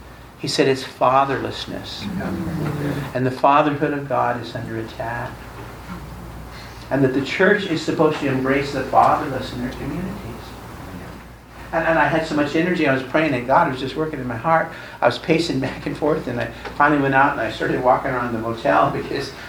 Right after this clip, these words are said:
you know, sometimes you pray. And then I started walking around the parking lots outside the motel, and, and I was just moved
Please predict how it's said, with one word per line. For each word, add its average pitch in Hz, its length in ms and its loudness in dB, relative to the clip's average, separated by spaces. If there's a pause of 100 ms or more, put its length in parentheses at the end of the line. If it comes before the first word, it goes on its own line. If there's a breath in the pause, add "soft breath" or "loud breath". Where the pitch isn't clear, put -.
you 139 80 -2
know, 131 220 6
sometimes 131 420 0
you 117 60 -6
pray. 127 400 2
And - 100 -4 (220 loud breath)
then 131 80 0
I 139 40 2
started 135 300 4
walking 139 280 4
around 123 220 4
the - 60 -6
parking 123 360 0
lots 123 260 2
outside 123 400 2
the 120 60 -6
motel, 120 480 -2
and, 107 100 -6
and - 400 -14
I 143 100 6
was 139 80 2
just 170 220 2
moved 151 440 6